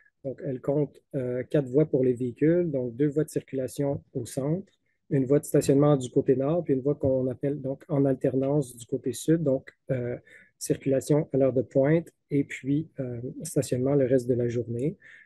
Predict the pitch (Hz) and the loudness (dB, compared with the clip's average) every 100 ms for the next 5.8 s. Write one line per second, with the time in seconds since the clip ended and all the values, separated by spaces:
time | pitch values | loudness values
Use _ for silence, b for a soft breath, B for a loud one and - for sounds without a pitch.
0 | B - 123 120 117 156 160 151 135 139 | B -8 -6 -4 2 4 4 2 2 2
1 | 135 147 139 135 131 127 127 139 143 127 | 4 4 4 2 0 -2 -2 -2 -2 -4
2 | 123 123 147 160 165 120 123 117 156 160 | -6 -4 -4 -4 -4 -4 -4 2 2 4
3 | 156 156 160 123 143 143 123 - 123 127 | 2 4 4 2 2 2 -2 -4 -6 -4
4 | 143 165 - _ _ _ _ - 170 175 | -2 -4 -6 _ _ _ _ 2 4 4
5 | 180 143 131 127 113 139 165 | 2 2 4 2 2 2 2